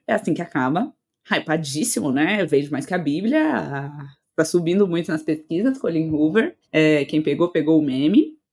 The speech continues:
Então, Colin Hoover, li por sua indicação. Já tinha ouvido falar, mas li por sua indicação. É muito bom, amei.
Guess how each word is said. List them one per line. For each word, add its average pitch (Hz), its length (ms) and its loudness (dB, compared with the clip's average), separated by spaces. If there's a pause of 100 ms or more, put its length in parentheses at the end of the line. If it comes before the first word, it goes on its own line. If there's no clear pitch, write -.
(200)
Então, 208 320 6
Colin 190 340 -2
Hoover, 190 280 4
li 175 160 0
por 220 140 2
sua 180 140 -2
indicação. 165 800 -2 (240)
Já 175 220 2
tinha 185 240 0
ouvido 156 240 0
falar, 147 280 2
mas 147 280 -2
li 156 380 2 (280)
por 160 140 0
sua 156 180 -2
indicação. 135 720 -4 (180)
É 160 340 6
muito 226 400 6
bom, 147 320 4
amei. 143 580 2